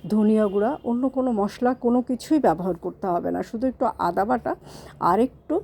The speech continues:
রসুন বাটা দিয়ে পেঁয়াজ কুচি দিয়ে আর এই যে টক দই এবং পেঁয়াজ যেটা বেরেস্তা করে নেওয়া হয়েছে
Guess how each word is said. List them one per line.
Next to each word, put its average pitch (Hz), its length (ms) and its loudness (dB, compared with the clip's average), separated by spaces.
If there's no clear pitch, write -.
রসুন 202 380 2
বাটা 208 260 2
দিয়ে 185 340 -2
পেঁয়াজ 185 340 0
কুচি 202 240 -4
দিয়ে 220 400 0
আর 277 320 2
এই 285 240 2
যে 277 160 2
টক 196 300 2
দই 226 200 6
এবং 202 300 0
পেঁয়াজ 220 260 2
যেটা 240 200 0
বেরেস্তা 185 480 0
করে 240 260 2
নেওয়া 196 260 2
হয়েছে 208 460 -2